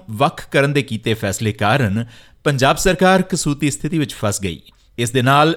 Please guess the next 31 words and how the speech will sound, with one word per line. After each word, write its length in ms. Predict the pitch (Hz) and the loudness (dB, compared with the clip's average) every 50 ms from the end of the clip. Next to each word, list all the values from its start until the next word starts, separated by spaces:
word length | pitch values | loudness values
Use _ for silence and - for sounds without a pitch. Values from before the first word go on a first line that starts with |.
| - | -2
ਸਰਕਾਰ 460 | 147 - - 151 135 117 - 147 160 175 | -4 0 0 0 0 2 2 2 2 4
ਦੇ 160 | 170 214 208 | 6 4 4
ਵੱਖ-ਵੱਖ 500 | 175 123 127 147 - - 214 202 - - | 6 4 2 0 2 2 2 2 2 0
ਵਿੰਗਾਂ 300 | 139 123 120 127 123 120 | 0 0 2 2 2 2
ਦਰਮਿਆਨ 560 | 107 107 104 104 113 113 120 123 131 135 143 143 - | 2 0 0 0 2 2 2 2 2 0 -2 -2 0
ਆਪਸੀ 380 | 127 135 131 - - - 160 156 | 0 0 0 0 -2 -4 -4 -4
ਦੂਸ਼ਣਬਾਜ਼ੀ 720 | 127 104 110 110 - - 127 113 104 104 104 92 104 107 | -2 -2 -4 -2 -2 -2 -2 0 0 0 0 0 -2 -4
ਵੀ 140 | 98 120 156 | -4 -4 -4
ਸ਼ੁਰੂ 280 | 165 - - 127 120 117 | -4 -4 -2 -2 -2 -2
ਹੋ 140 | 104 90 85 | -2 -4 -4
ਗਈ। 200 | 80 90 - - - - _ _ _ _ - | -6 -10 -10 -12 -18 -20 _ _ _ _ -4
ਇਸ 220 | 127 117 - - | -4 -4 -2 0
ਮਾਮਲੇ 300 | 123 120 127 123 147 160 | 0 2 2 2 2 2
ਨੂੰ 140 | 160 156 160 | 2 4 4
ਲੈ 140 | 165 156 156 | 4 4 4
ਕੇ 160 | - 208 208 | 4 4 4
ਬਾਅਦ 240 | 156 143 143 151 160 | 6 4 4 6 6
ਵਿੱਚ 180 | 185 196 196 | 4 4 2
ਪੁਲਿਸ 320 | 185 - 165 170 208 202 - - | -2 -2 0 0 0 0 -2 -2
ਅਧਿਕਾਰੀ 480 | 139 135 135 - 135 123 135 147 165 165 | -2 -2 0 2 2 2 4 2 2 0
ਕੁੰਵਰ 480 | - - - 156 151 175 202 208 190 175 | 0 0 0 0 2 2 4 4 4 4
ਵਿਜੇ 280 | 123 123 127 143 185 | 2 2 2 2 2
ਪ੍ਰਤਾਪ 360 | 185 - 160 135 - 117 113 | 2 0 -2 0 0 0 0
ਸਿੰਘ 220 | 117 - - 151 147 | 0 -2 -4 -2 0
ਨੇ 200 | 156 170 165 160 - | 0 0 0 -2 -4
ਆਪਣੇ 260 | 120 - - 135 131 | -6 -4 -4 -4 -2
ਅਹੁਦੇ 300 | - - 117 120 123 147 | 0 0 0 2 2 0
ਤੋਂ 200 | 147 156 156 160 151 | 0 0 -2 -4 -4
ਅਸਤੀਫਾ 380 | 139 - - 156 151 139 - 110 | -6 -6 -6 -6 -6 -4 -4 -4
ਦੇ 140 | 90 101 98 | -4 -4 -6
ਦਿੱਤਾ। 400 | 85 - - - - 98 90 | -8 -10 -12 -8 -6 -6 -6